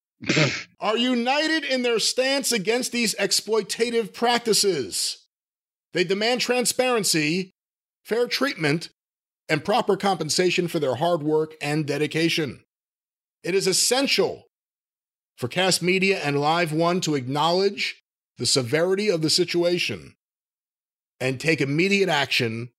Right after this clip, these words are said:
Speaker 2: to rectify the injustices inflicted upon talent. That is a press release. Went out yesterday. We don't know where it came from. So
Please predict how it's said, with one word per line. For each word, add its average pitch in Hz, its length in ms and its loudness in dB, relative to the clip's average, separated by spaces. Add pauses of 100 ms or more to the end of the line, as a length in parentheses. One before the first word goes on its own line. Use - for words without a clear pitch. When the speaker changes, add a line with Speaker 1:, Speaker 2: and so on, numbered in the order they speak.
(800)
Speaker 2:
to 135 140 0
rectify 156 640 2
the 139 160 -2
injustices 131 960 0 (400)
inflicted 123 640 -2
upon 101 480 -4
talent. 98 560 -4 (960)
That 170 120 0
is 190 120 0
a 160 40 -4
press - 320 0
release. 139 540 0 (640)
Went 165 140 2
out 160 140 -2
yesterday. 160 400 2
We 143 160 2
don't 165 140 2
know 151 80 2
where 147 220 2
it 131 60 -8
came 135 220 -4
from. - 280 -16 (760)
So 131 500 2